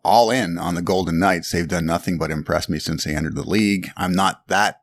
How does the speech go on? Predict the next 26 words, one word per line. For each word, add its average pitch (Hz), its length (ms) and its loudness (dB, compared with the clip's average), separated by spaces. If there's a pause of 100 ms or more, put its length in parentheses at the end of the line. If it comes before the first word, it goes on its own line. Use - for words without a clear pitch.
(120)
into 123 420 2
the 98 140 0
N 92 100 0
H 90 180 -4
L 90 160 2
when 87 80 0
it 82 80 -6
comes 87 240 -2
right 82 100 -2
down 78 220 -2
to 113 80 0
it. - 20 0
I 76 40 -4
follow 82 360 -2
it - 140 -6 (560)
loosely, 95 680 0
but 82 300 -4
the 87 100 0
Golden 90 440 0
Knights 82 560 -4
just - 240 0
seem 92 180 0
to 82 80 -2
be 82 100 -2
a 76 80 -4
solid 82 420 -2